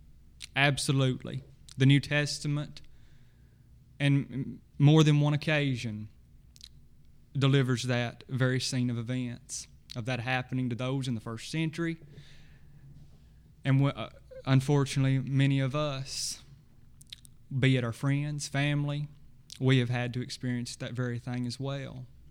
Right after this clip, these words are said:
So in ignorance, as Chri-, as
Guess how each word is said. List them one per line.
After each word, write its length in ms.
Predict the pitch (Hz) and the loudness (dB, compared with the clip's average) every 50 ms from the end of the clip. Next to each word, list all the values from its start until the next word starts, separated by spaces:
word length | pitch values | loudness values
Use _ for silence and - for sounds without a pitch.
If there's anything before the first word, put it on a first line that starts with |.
| - - - - - - - - - - - - - - - - - - - - - - - - - - - - - - - - - - - - - - - - - | -20 -20 -20 -20 -20 -20 -20 -20 -20 -20 -20 -20 -20 -20 -20 -20 -20 -20 -20 -20 -20 -20 -20 -20 -20 -20 -20 -20 -20 -20 -20 -20 -20 -20 -20 -20 -20 -20 -20 -20 -16
So 240 | - - - 180 175 | -10 -4 -2 -2 0
in 280 | - 185 196 190 180 - - | 0 0 0 0 -2 -4 -4
ignorance, 600 | - 180 190 185 147 143 139 143 143 156 156 - | -2 0 2 2 2 0 0 0 -2 -4 -4 -4
as 140 | 151 131 - | -2 -2 -4
Chri-, 180 | - - 165 - | -4 -4 -6 -4
as 440 | 143 139 135 127 - - - - | -2 -2 -2 -2 -2 -4 -6 -8